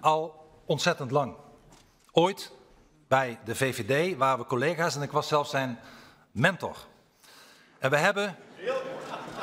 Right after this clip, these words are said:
Hij wordt er niet altijd graag aan herinnerd, maar oké. En wij hebben, eh, meneer de minister-president, wij hebben, ehm,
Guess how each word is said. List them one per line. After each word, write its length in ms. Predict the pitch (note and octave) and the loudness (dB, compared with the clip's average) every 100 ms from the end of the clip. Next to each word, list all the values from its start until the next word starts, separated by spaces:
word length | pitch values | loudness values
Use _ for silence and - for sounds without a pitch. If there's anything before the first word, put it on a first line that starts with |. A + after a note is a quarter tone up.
| - - - - - - - - D#4+ E4 D#4 D#4+ - - - - - - - - | -8 -6 -6 -6 -6 -4 -6 -6 -6 -4 -6 -6 -8 -8 -10 -12 -12 -14 -14 0
Hij 140 | C#3+ | 0
wordt 180 | E3 - | 0 -2
er 60 | F3+ | -2
niet 160 | F#3 | 0
altijd 300 | E3+ D#3+ F3 | 0 0 -2
graag 320 | - F3+ F3 | 0 0 0
aan 140 | D#3 D3 | -2 0
herinnerd, 340 | C#3 E3+ F3 | 2 0 0
maar 260 | D3 C#3+ C#3 - | 0 0 -2 2
oké. 200 | E3+ - - - - - - - - - - - | 2 2 -12 -20 -18 -14 -6 -2 0 -2 -4 0
En 140 | F#3 | 2
wij 120 | F3+ G3 | 4 2
hebben, 420 | G3+ G3+ G3 F#3 - | 0 0 0 -2 -2
eh, 240 | E3 E3 | 0 0
meneer 260 | D#3 E3+ F3+ | 0 2 2
de 60 | E3 | 2
minister-president, 960 | E3+ D#3 D3+ D#3 B2+ B2+ D#3 D#3 - | 0 -2 0 0 0 2 0 0 -10
wij 160 | - C#3+ | 0 0
hebben, 420 | C3 F3+ E3+ D3+ - - - - _ _ _ | 4 2 2 -2 -10 -20 -20 -20 _ _ _
ehm, 320 | - B2 A#2 | 0 0 0